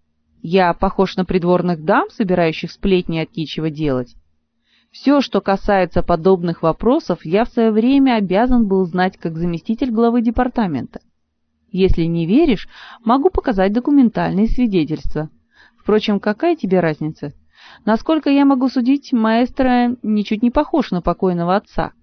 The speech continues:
Он абсолютно другой человек, и не следует проводить между ними какие-то параллели.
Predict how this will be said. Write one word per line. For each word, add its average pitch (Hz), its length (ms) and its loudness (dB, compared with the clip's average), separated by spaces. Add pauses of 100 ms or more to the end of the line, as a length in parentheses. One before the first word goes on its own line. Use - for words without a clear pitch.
(480)
Он 339 140 2
абсолютно 285 520 2
другой 247 360 2
человек, 160 560 -2
и 165 60 -2
не 185 120 0
следует 233 440 0
проводить 175 460 -2
между 175 320 -2
ними 240 260 4
какие-то 175 440 -4
параллели. 180 640 -2